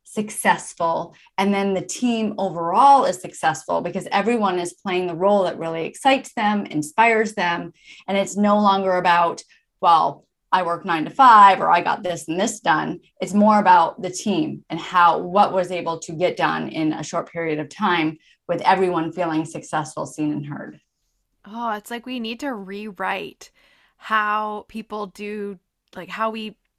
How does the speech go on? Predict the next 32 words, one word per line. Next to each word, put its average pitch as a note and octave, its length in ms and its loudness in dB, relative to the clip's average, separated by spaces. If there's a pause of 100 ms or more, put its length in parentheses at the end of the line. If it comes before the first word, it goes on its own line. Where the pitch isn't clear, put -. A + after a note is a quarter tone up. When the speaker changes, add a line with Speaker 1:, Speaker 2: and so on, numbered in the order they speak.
Speaker 2:
advertise A#3 640 0
job G#3+ 500 -2
posts, F#3+ 500 -4
you A#3+ 80 -2
know? G#3 240 -4
It's - 220 -8
like, G3+ 200 -4
Speaker 1:
Mm-hmm. F3+ 100 -14 (240)
Speaker 2:
not A3+ 280 -4
everyone A3+ 460 -4
is A3+ 120 -10
gonna G#3+ 200 -10
have G3 260 -8
the G3+ 80 -12
same G3+ 240 -10
amount G3+ 260 -8
of G#3 140 -12
hours, G#3 480 -6
or G#3+ 100 -4
maybe B3 240 -6
they A#3 180 -8 (100)
do, D#4 300 -8
but A3+ 240 -6 (520)
what G#3+ 240 -6
they G#3+ 100 -6
do C4 260 -10
in C4+ 100 -6
those G3+ 200 -10
hours F3 440 -6
is E3 200 -14
different, G#2+ 720 -14
or, F3 420 -6